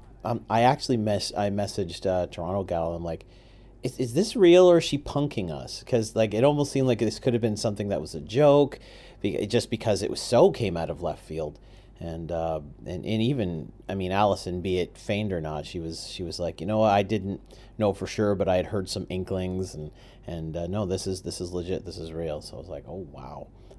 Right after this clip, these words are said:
Like, I, I, I was on that fence of, "No, really?" <laughs> sort of idea, but obviously, um, very, very positive and, and congratulations. Look, I'm gonna congratulate her. If I, if I end up with egg on my face, I look like I have egg on my face, but obviously it didn't turn out that way.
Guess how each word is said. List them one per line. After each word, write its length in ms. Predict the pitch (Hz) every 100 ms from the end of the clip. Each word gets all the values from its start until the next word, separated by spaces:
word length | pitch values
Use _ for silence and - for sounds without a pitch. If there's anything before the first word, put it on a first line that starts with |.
| 101
Like, 80 |
I, 280 | 98 104 113
I, 300 | 120 - 104
I 20 |
was 140 | 120 131
on 120 | 127
that 180 | 131 117
fence 280 | 135 139 -
of, 200 | 110 113
"No, 760 | 120 - - - - - - - - - - -
really?" 520 | 196 262 269 269 -
<laughs> 40 | -
sort 300 | - - 175
of 100 | 123
idea, 340 | 117 113 113
but 240 | 90 92 92
obviously, 640 | 107 107 98 - 98 87 - - - - -
um, 400 | 87 90 85 85 85
very, 340 | 127 123 92 - -
very 220 | 120 113
positive 480 | 110 98 95 92 82
and, 160 | 90
and 120 | 78 87
congratulations. 600 | 92 90 87 92 85 98
Look, 240 | 127 131
I'm 120 | 127
gonna 140 | 151 160
congratulate 560 | 147 131 120 120 117
her. 100 | 117
If 120 | 107
I, 80 | 98
if 260 | 95 90 -
I 140 | 90
end 240 | 92 98 95
up 120 | 90
with 100 | 87
egg 140 | 98
on 60 | 117
my 100 | 113
face, 260 | 104 104 101
I 40 |
look 200 | 87 82
like 220 | - 90 87
I 80 | 85
have 120 | 82
egg 140 | 80
on 80 | 78
my 80 | 71
face, 280 | - 71 -
but 120 | 67
obviously 420 | 71 73 71 67
it 60 | 69
didn't 200 | 69 69
turn 160 | - 55
out 140 | 60
that 160 | - 64
way. 200 | -